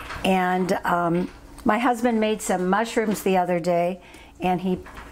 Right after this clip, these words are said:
just sprinkled some of that on them when they were done, and they were delicious. Okay, so this oil is hot. I'm gonna take my tofu,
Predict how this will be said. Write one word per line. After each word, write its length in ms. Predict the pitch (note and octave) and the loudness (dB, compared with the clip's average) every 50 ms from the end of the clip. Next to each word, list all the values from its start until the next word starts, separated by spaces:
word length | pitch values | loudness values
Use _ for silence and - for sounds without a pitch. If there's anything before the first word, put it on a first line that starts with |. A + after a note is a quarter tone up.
| - - - - - | -10 -8 -6 -4 0
just 260 | - A#3 A3+ - - - - F#5 F#5+ G5+ - - - - G#5 G5 F#5+ - - - - - - | 2 2 2 2 -4 -8 -8 -8 -6 -6 -6 -8 -6 -4 -4 -4 -4 -6 -8 -6 -4 -2 -2
sprinkled 540 | - - - - D4+ E4+ E4+ - D#4+ C#4 - | -2 0 2 2 2 2 2 0 -2 -2 0
some 200 | - C4+ C4 B3 | 0 0 0 2
of 60 | A#3 | 2
that 180 | A3 A3+ A3 G#3+ | 2 2 2 2
on 160 | G#3 G#3+ G#3+ | 0 0 0
them 80 | G#3+ | 0
when 120 | G3 G3 F#3+ | 0 2 2
they 80 | G3 | 2
were 100 | G3 F#3+ | 0 0
done, 280 | F3+ D#3 F#3+ F#3+ G3 F#3+ | -2 0 -2 -2 0 0
and 100 | F3+ F3 | -2 -2
they 80 | F3+ F3 | 0 0
were 100 | F3 D#3+ | -2 0
delicious. 640 | D3+ D#3 D3 D#3 E3+ F#3 F3+ - C3+ - C3 - - - - - - - - F#5+ - - - - - - - G5 G5 G5 F#5+ F#5+ F#5+ - - - - | 0 -2 0 0 -2 -2 -4 -4 -8 -8 -8 -8 -8 -8 -8 -10 -12 -14 -14 -14 -12 -12 -10 -10 -10 -10 -10 -8 -6 -6 -4 -4 -4 -4 -2 0 2
Okay, 320 | B3+ C#4 - - F#3+ F3+ | 0 2 2 0 0 0
so 240 | F3 - - A3 G#3+ | 0 2 2 2 4
this 360 | G#3+ A#3+ C#4 C4+ - - - - - - - | 4 2 0 0 -2 -4 -6 -6 -6 -2 0
oil 280 | A3+ A#3+ B3 B3+ A#3+ A3+ | 2 2 2 2 0 -2
is 120 | G#3+ - | -2 -2
hot. 640 | - - - - C4 C4+ D4+ A4 C#5 C5 - - - - - - - - - - - - - - - - - | -2 -2 0 0 0 2 2 0 -2 -4 -8 -10 -12 -14 -20 -20 -20 -20 -20 -20 -20 -20 -20 -20 -12 -4 2
I'm 100 | - G#3 | 4 4
gonna 180 | G#3+ G#3+ G#3+ A3+ | 4 4 2 0
take 560 | A3 - - C#4 D4 C#4+ D4+ D4+ - - - - - - - - - - - - - - - - - | 0 0 2 2 2 2 0 -2 -6 -10 -10 -12 -14 -18 -20 -20 -20 -20 -20 -20 -20 -20 -12 -4 2
my 440 | A#3+ A3+ A3+ G#3+ G#3 G3+ G3+ G3+ G3+ | 4 4 4 4 2 2 0 0 0
tofu, 600 | G3 - D4+ D#4 E4+ D#4+ - C4 C4 C#4 F4 | 2 2 2 2 2 2 2 2 4 4 2